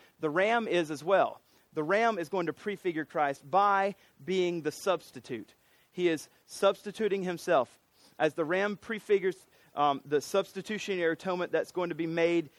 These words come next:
or the substitutionary sacrifice that's gonna be made instead of Isaac, thereby saving Isaac, thereby, because Isaac is the line, saving all of his people. The ram is the one that's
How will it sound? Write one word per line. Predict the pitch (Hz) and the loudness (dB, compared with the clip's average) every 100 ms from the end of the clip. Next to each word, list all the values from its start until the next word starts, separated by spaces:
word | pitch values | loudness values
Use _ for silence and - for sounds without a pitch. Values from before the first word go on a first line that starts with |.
| _ | _
or | 143 143 | -4 -4
the | 131 | -4
substitutionary | - 190 - 151 202 180 175 160 139 | -2 -2 -2 -6 -10 -6 -2 0 0
sacrifice | - 180 185 180 165 160 | 0 -2 -2 -4 -2 -2
that's | 135 120 | -6 -6
gonna | 160 | -4
be | 156 | -4
made | 151 151 147 - _ _ | 0 0 0 -6 _ _
instead | 139 131 - 170 165 | -12 -8 2 4 4
of | 156 | 4
Isaac, | 160 160 165 - _ 139 | 2 2 -2 -6 _ 0
thereby | 170 151 139 | 2 4 2
saving | - 190 185 185 | 2 -2 -2 0
Isaac, | 165 170 165 175 | 2 2 0 -2
thereby, | 156 151 151 143 143 _ | 0 2 4 4 0 _
because | 139 - 156 - | -6 -2 -2 0
Isaac | 160 156 160 | 0 0 -4
is | 143 135 | -6 -8
the | 123 139 | -8 -2
line, | 147 151 151 147 _ | 0 0 -2 -6 _
saving | - 190 170 160 | -2 0 0 -2
all | - 156 175 185 | 0 4 6 4
of | |
his | 170 160 | 0 -6
people. | - 190 220 220 - _ _ _ _ _ _ _ _ _ | -8 -6 -2 -2 -4 _ _ _ _ _ _ _ _ _
The | 143 | -2
ram | 156 175 180 | 0 0 0
is | 151 139 | -4 -4
the | 160 | -2
one | 165 165 | 0 0
that's | 147 - | -2 -6